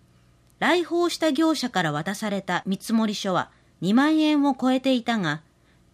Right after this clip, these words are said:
自分が家に呼んだので、断ったら申し訳ないと思い、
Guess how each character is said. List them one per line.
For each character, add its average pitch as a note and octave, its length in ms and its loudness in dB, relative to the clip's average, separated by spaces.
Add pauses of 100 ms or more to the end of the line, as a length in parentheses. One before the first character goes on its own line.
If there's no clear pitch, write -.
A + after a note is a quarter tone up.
自 G3 140 0
分 E4+ 200 4
が E4+ 140 2
家 D4+ 240 4
に A3 180 4
呼 A3 100 2
ん A#3 60 2
だ A3+ 140 0
の G3 100 0
で、 D3+ 240 -4 (280)
断 D#4+ 360 2
っ E4+ 120 -2
た A#3+ 100 -2
ら F#3 160 -2
申 A3+ 160 2
し C#4 140 -4
訳 C#4 240 0
な C4+ 100 2
い C4 100 2
と E3+ 120 -4
思 E3 240 -2
い、 C#3+ 120 -6